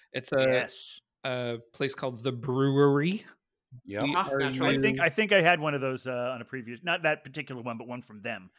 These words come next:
Speaker 2: They make
Speaker 3: Yeah,
Speaker 2: great
Speaker 3: you've had a
Speaker 2: stuff.
Speaker 3: brewery on before,
Speaker 2: Yeah.
Speaker 3: yeah.
Speaker 1: Well, I saw this. This is a horchata, a blonde ale brewed with rice and lactose with natural cinnamon and vanilla flavors added. And again, the spice
Speaker 4: Oh.
Speaker 1: for me is what I want all the time.
Speaker 2: Yeah.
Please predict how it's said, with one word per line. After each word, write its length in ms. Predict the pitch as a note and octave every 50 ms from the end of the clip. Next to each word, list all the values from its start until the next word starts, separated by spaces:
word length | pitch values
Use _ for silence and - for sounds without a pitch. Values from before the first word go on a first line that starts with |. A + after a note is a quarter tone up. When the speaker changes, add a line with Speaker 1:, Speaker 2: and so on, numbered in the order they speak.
| _ _ _
Speaker 2:
They 80 | - C3
make 120 | C3 B2+
Speaker 3:
Yeah, 100 | A2 F#2+
Speaker 2:
great 80 | G#2 A2+
Speaker 3:
you've 80 | A#2
had 120 | - G#2+ G2
a 20 |
Speaker 2:
stuff. 80 | G#2 F#2+
Speaker 3:
brewery 280 | G2 G2+ G2 F#2+ F#2
on 140 | F#2+ F#2+ F#2+
before, 220 | G2 - - C#3 C3+
Speaker 2:
Yeah. 160 | A#2+ G#2+ G2+
Speaker 3:
yeah. 60 | F#2 -
Speaker 1:
Well, 140 | - D3 D#3
I 100 | D#3+ E3
saw 240 | E3 - F#3+ F#3
this. 220 | F#3+ F3+ D#3+ - -
This 100 | E3 -
is 260 | D3 D3+ D#3+ C#3+ D3
a 120 | D3 C#3 - - -
horchata, 1080 | D3 D3+ D#3+ E3 E3 D#3+ D#3+ - - - - D#3 C#3 B2+ - - B2 A2+ A2 B2 - - _ -
a 80 | B2
blonde 580 | A#2 A2 - - A2+ C3 C#3 D3+ D#3+ E3+ E3+ - -
ale 280 | - C#3 C3 C3 B2+
brewed 320 | B2+ A#2+ C3 C3 C3+ C3+ B2
with 120 | A#2 G#2+
rice 360 | G#2 A2+ B2 C#3+ D#3 D3+ - C#3+
and 120 | C3 A#2+
lactose 540 | B2+ C#3+ E3 E3 - - E3 D#3+ D3+ - -
with 100 | C#3 A#2
natural 360 | A#2+ B2+ C3 C3 - - C3+
cinnamon 480 | - - - - E3 E3 E3 E3 D#3+ D3
and 160 | C#3 C3 A#2+
vanilla 480 | A2+ A#2 A#2+ B2+ C3+ D#3 E3+ E3+ D#3 C3+
flavors 560 | A#2+ - - - B2 A#2 A2 A2 A2 G2+ -
added. 380 | - - G#2+ G#2 G#2+ G#2+ G2+ -
And 100 | - B2+
again, 320 | B2 B2 B2 D#3+ D#3 C#3 B2+
the 80 | A#2+ A#2
spice 440 | - - - - C#3 D3 C#3 C#3+ G#3+
Speaker 4:
Oh. 140 | D4 B3+ - - - _ _ _
Speaker 1:
for 140 | - - C#3+
me 220 | C#3+ D#3+ E3+ E3
is 120 | C#3 B2+ A2
what 120 | A#2 A#2+ A2+
I 180 | A2+ A2 G#2+ - _ -
want 400 | B2+ A#2 B2 A#2 G2+ - - - -
all 140 | A#2+ A#2 A2
the 100 | A2 A2+
time. 340 | - C3+ B2+ A#2+ A#2+ A#2+ A#2+ - _ _ _ -
Speaker 2:
Yeah. 300 | D3 C#3+ D3+ D3 A2